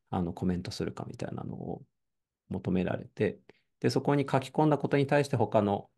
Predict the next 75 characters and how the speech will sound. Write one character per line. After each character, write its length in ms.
あ 120
の、 800
え 800
ー、 100
ま 200
あ、 40
同 180
期 120
の 80
人 140
た 100
ち 140
が 180
ま 100
た 100
コ 100
メ 100
ン 60
ト 100
し 100
た 120
り 60
っ 40
て 100
い 60
う 60
の 80
が 140
あ 60
る 40
ん 120
で 80
す 80
け 100
ど、 180
あ 160
の、 120
そ 400
う 60
い 280
う 100
の 200
も 280
あ 60
れ 160
ば、 400
そ 140
れ 120
と 140
別 340
に、 480
え 160
っ 40
と、 240
エ 40
ッ 40
セ 280
イ 20
っ 40
て 180
い 40
う 40
の 100
を 60
か-、 160
書 80
か 100
な 80
い 40
と 100
い 60
け 80
な 80
く 80
て、 280